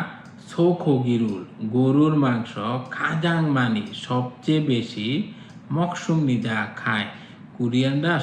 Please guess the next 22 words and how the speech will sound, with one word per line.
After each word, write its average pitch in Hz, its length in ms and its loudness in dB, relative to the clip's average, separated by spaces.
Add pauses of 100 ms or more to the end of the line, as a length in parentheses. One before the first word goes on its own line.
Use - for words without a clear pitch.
সবচেয়ে 127 500 -2
বেশি 147 240 0 (220)
গরুর 160 360 6
মাংস 131 200 0 (140)
খায় 95 240 -8
না, 117 80 0 (160)
সবচেয়ে 131 380 -2
বেশি 135 240 -2
খায় 175 160 0 (100)
তেজিকুগি 127 680 2 (420)
মানে 131 160 2 (100)
শুকরের 139 600 2 (100)
মাংস, 107 240 0 (1080)
আর 107 120 0 (720)
সোখোগি 143 500 4
হচ্ছে 165 180 0 (180)
তিন 160 240 6
নাম্বারে, 113 380 2 (1120)
তাহলে 123 240 0 (100)
দুই 127 180 6
নাম্বারটাও 127 420 2 (100)
ভুল। 110 180 0